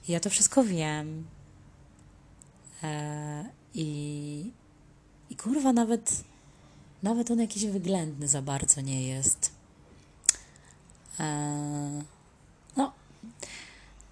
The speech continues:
jedna, e, z moich, e, kumpel, właściwie nawet parę z nich go widziały, widziały go, więc no, myślę, że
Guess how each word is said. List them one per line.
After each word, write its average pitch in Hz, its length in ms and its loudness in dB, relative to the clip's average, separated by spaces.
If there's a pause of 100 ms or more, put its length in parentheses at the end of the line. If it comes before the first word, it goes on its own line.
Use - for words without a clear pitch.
(160)
jedna, 165 520 -2 (600)
e, 151 220 -2
z 156 180 2
moich, 147 580 -6
e, 147 460 -8 (220)
kumpel, 156 500 -4 (260)
właściwie 156 340 -4
nawet 143 180 -6
parę 165 460 0
z 147 100 -4
nich 147 400 -8
go 147 120 -6
widziały, 160 640 2 (680)
widziały 170 340 6
go, 147 180 -2
więc 147 420 -2
no, 151 160 -4
myślę, 151 300 -4
że 151 100 -10